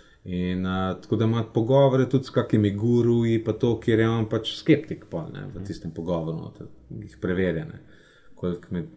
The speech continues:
Speaker 1: koliko tega, kar oni govorijo, je res, koliko je pa samo odvečna navlaka, ki se pač skozi tisočletje nabrala v vseh teh raznih religijah.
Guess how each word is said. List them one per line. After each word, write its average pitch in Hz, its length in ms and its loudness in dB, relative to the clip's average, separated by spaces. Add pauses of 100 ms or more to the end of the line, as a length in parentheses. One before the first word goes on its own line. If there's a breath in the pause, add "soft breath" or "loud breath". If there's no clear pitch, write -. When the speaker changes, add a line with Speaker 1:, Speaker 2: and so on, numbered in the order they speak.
(120)
Speaker 1:
koliko - 260 -4
tega, 92 240 -2
kar 92 180 -2
oni 92 160 -2
govorijo, 92 360 -2
je 87 180 0
res, 104 260 0
koliko - 260 -8
je 82 80 -10
pa - 60 -10
samo 90 560 -4 (840 loud breath)
odvečna 82 540 -6
navlaka, 82 540 -6
ki - 200 -16
se - 160 -20
pač - 220 -20
skozi 82 400 -12 (420 soft breath)
tisočletje - 600 -8
nabrala 80 480 -4
v 76 80 -10
vseh - 240 -16
teh 80 180 -18
raznih 82 440 -8
religijah. 82 460 -8